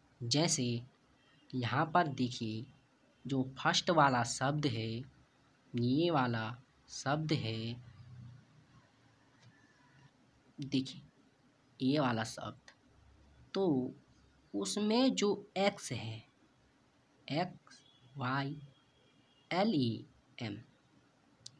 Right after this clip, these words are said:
जो एक्स है, वो प्रारंभ में आ रहा है, तो इसका उच्चारण जो किया जाएगा, तब हम इसे पढ़ेंगे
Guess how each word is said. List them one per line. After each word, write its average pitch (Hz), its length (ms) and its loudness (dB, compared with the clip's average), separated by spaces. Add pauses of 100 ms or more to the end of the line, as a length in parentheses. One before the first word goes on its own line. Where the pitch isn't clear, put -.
(480)
जो 160 320 -2 (160)
एक्स 202 380 4
है, 113 400 -4 (520)
वो 156 120 4
प्रारंभ 156 580 4
में 135 340 2
आ 117 160 -2
रहा 139 260 -4
है, 131 300 -8 (480)
तो 135 360 4 (640)
इसका - 480 6
उच्चारण 123 840 2
जो 147 300 2
किया 123 380 -2
जाएगा, 113 560 -6 (560)
तब 180 200 8
हम 113 460 -4 (120)
इसे 175 320 0
पढ़ेंगे 117 600 -4